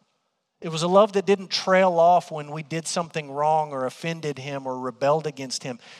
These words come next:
It was a gracious love. Jesus says, "Just like I've loved you, you ought to love one another." There's a new example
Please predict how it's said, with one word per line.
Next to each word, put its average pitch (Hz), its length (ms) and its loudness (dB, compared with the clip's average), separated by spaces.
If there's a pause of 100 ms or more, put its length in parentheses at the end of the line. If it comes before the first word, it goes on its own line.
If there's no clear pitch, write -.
It 190 60 -14
was 160 180 -8
a 156 100 -2
gracious 147 1040 -6 (340)
love. 143 320 2 (180)
Jesus 185 300 -4
says, 131 340 -2 (180)
"Just 190 240 -6
like 185 240 2
I've 170 260 2
loved 170 300 -2
you, 120 300 -10 (1400)
you 160 240 -8
ought 143 120 4
to 139 80 -2
love 117 540 -4 (500)
one 123 200 -10
another." 127 400 -6 (160)
There's 147 180 -10
a 139 80 -8
new 170 500 -8
example 135 880 -8